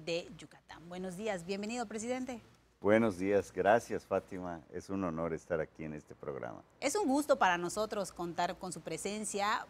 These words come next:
Speaker 1: para hablar de esta Ley de Cambio Climático aprobada hace unos días en el Congreso del Estado. ¿Qué representa para Yucatán?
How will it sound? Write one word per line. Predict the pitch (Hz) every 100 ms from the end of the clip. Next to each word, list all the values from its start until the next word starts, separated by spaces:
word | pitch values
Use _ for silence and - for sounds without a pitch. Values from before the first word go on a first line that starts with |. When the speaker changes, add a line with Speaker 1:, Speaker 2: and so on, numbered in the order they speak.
| -
Speaker 1:
para | 180
hablar | 170 190 254
de | 311
esta | 302 277
Ley | 190 190 202
de | 190
Cambio | 190 190 185
Climático | 165 175 202 180
aprobada | 185 190 233 277
hace | 269
unos | 247 202 165
días | 190 202 190
en | 175
el | 160
Congreso | 160 165 175 185 202 175
del | 165
Estado. | 160 - 185 196 233 262 - - - _
¿Qué | 277
representa | 381 - 220 - 240 240 196
para | 170 160
Yucatán? | 147 156 147 151